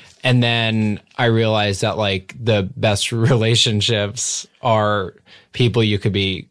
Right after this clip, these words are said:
comfortable with and not, like, have complete volatility, and then, like, also, like, enjoy sex with.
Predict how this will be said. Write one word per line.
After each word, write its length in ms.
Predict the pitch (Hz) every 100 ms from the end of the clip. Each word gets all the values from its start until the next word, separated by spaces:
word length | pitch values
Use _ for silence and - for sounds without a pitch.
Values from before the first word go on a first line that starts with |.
| _ -
comfortable 640 | 127 123 123 101 98 95
with 220 | 95 95
and 140 | 101
not, 260 | 98 95 92
like, 180 | 98 95
have 380 | 101 98 95 - - - - -
complete 420 | 113 104 104 92
volatility, 760 | 98 92 90 113 98 92 90
and 140 | 90 104
then, 140 | 98
like, 200 | 95 95
also, 440 | 104 98 - 101 95
like, 300 | 92 92 -
enjoy 500 | 98 92 92 90 -
sex 340 | - 101 -
with. 400 | 95 - - -